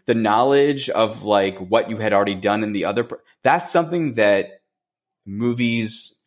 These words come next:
can't provide. I guess books can, but, um, and shows sometimes do, but, but not, not, you just don't, you're not as connected. And D-, Dave, the thing that, there, the one criticism I have of the game, um, was that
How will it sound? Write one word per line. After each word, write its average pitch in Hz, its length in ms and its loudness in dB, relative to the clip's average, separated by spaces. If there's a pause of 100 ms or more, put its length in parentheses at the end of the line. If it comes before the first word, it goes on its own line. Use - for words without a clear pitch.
can't 110 320 -2
provide. 87 400 0
I 98 60 2
guess 104 180 -2
books - 580 -4
can, 67 300 -6 (100)
but, - 260 0 (280)
um, 95 480 2
and 95 120 -2
shows - 520 -2
sometimes 85 380 -8
do, 71 240 -6
but, 120 220 -2 (300)
but 131 180 2
not, 165 460 2
not, 190 300 -4
you 156 180 -8
just 190 200 -4
don't, 202 180 0
you're 160 100 2
not 180 240 0
as 196 80 -2
connected. 175 340 -4
And 120 140 -2
D-, - 260 -4
Dave, 147 240 -2 (120)
the 123 120 -4
thing 190 420 -4
that, 139 200 0 (960)
there, 147 180 2
the 147 80 2
one 190 220 2
criticism 190 440 -4
I 123 100 2
have 117 260 0
of 104 120 -8
the 104 100 -2
game, 90 520 -6 (360)
um, 95 580 -4 (340)
was 104 560 0
that 101 500 0